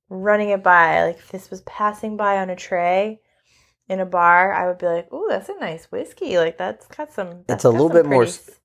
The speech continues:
Speaker 2: it's
Speaker 1: scents."
Speaker 2: sweeter
Speaker 1: It's almost
Speaker 2: than
Speaker 1: like a
Speaker 2: a lot
Speaker 1: floral.
Speaker 2: of the, a
Speaker 1: Yeah.
Speaker 2: lot of the whiskeys I've drank, you know,
Speaker 1: Yeah.
Speaker 2: or the bourbons.
Speaker 1: Yeah.
Speaker 2: But like you said, it could be, like,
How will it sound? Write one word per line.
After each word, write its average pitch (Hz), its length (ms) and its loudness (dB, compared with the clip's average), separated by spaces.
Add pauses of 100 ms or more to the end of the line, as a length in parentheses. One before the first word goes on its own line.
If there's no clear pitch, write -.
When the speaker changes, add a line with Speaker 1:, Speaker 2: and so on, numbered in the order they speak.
Speaker 2:
it's - 160 -14
Speaker 1:
scents." 175 260 -4
Speaker 2:
sweeter 139 540 2 (580)
Speaker 1:
It's - 80 -16
almost 302 160 -8
Speaker 2:
than 113 220 4
Speaker 1:
like - 0 -
a - 20 -2
Speaker 2:
a - 80 -6
lot - 60 -20
Speaker 1:
floral. 98 400 0 (140)
Speaker 2:
of 95 60 -12 (300)
the, - 80 -2
a 107 60 4
Speaker 1:
Yeah. 104 100 4
Speaker 2:
lot 110 120 6
of 107 80 2
the 101 60 -6
whiskeys 92 680 -4 (100)
I've 95 280 2
drank, - 420 -16 (140)
you 92 80 -12
know, 87 100 0
Speaker 1:
Yeah. 85 120 2
Speaker 2:
or 90 40 -2
the 87 60 -6
bourbons. 80 460 -4 (140)
Speaker 1:
Yeah. 185 340 -6 (1600)
Speaker 2:
But 107 120 4
like 110 160 6
you 104 80 -2
said, 95 220 2
it 80 100 -6
could 101 180 -4
be, 104 100 4
like, 87 300 2